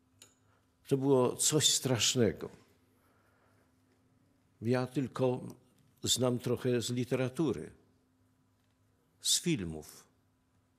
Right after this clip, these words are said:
Gdy patrzę teraz, jak mordują,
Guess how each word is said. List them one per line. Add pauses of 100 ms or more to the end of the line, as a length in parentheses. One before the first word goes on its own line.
(1500)
Gdy
patrzę
teraz,
jak
mordują,